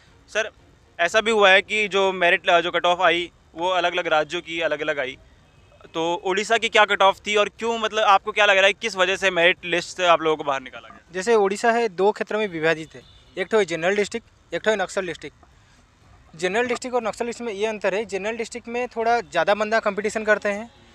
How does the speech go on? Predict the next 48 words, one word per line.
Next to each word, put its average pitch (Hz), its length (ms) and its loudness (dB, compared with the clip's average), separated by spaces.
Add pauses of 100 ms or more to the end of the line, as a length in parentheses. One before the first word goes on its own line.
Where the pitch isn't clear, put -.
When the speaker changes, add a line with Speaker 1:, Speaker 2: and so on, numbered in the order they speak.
(140)
Speaker 2:
क्योंकि 214 180 -6
जनरल 208 260 0
डिस्ट्रिक्ट 240 240 -6
में 254 120 -2
थोड़ा 247 120 0
कम 233 240 2
पोस्ट 220 240 0
रहता 151 220 -2
है, 131 180 -12
पोस्ट 214 220 0
थोड़ा 233 120 2
कम 214 200 0
रहता 202 200 2
है। 285 100 -6 (340)
इस 240 140 -2
बार 262 120 4 (160)
पोस्ट 226 180 2
कम 208 200 -2
था 247 200 2 (540)
और 214 100 -2
ज-, 170 240 -10 (300)
बंदे 180 260 0
थोड़ा 247 180 -2
ज़्यादा 170 240 4
थे, 131 180 -6 (460)
और 190 100 0
जो 190 140 -2
कि 233 120 -4
नक्सल 220 320 -4
डिस्ट्रिक्ट 240 240 -6
में 226 100 -4
पोस्ट 190 340 -4
ज़्यादा 196 220 4
था 254 200 2 (600)
और 180 60 0
बंदे 180 280 0
भी 262 160 -4
उत-, 214 220 -10
ज़्यादा 190 340 4
थे, 247 160 2
बल्कि 240 300 -2
कुछ-कुछ 247 540 -8
जैसे 208 220 2
एससी 214 200 -2
का 226 100 0
पोस्ट 214 360 0
में, 190 260 -8 (240)
पोस्ट, 170 180 -6